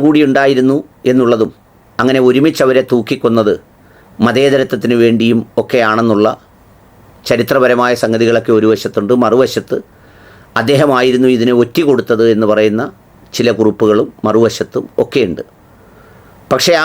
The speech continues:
മനുഷ്യൻ്റെ കത്തും പിതാവിന് എഴുതിയ കത്തും അവസാനത്തെ കൂടിക്കാഴ്ചയുമൊക്കെ അചഞ്ചലമായ വിശ്വാസത്തിൻ്റെ, ഉറച്ച ഈമാൻ്റെ എന്ന് തന്നെ പറയാം, ഇഖ്ലാസിൻ്റെ അടയാളമായിരുന്നു.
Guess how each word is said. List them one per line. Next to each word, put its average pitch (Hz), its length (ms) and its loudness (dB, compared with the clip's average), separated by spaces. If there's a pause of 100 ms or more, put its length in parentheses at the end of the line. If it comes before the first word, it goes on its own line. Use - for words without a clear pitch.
മനുഷ്യൻ്റെ 160 540 0
കത്തും 135 280 -4 (260)
പിതാവിന് 143 460 0
എഴുതിയ 131 300 0
കത്തും 110 280 -2 (280)
അവസാനത്തെ 131 560 0
കൂടിക്കാഴ്ചയുമൊക്കെ 117 840 -2 (800)
അചഞ്ചലമായ 165 880 2 (120)
വിശ്വാസത്തിൻ്റെ, 120 720 -4 (520)
ഉറച്ച 165 340 0 (300)
ഈമാൻ്റെ 175 540 2
എന്ന് 175 140 0
തന്നെ 160 200 0
പറയാം, 90 260 -2 (260)
ഇഖ്ലാസിൻ്റെ 160 720 0 (720)
അടയാളമായിരുന്നു. 117 720 -2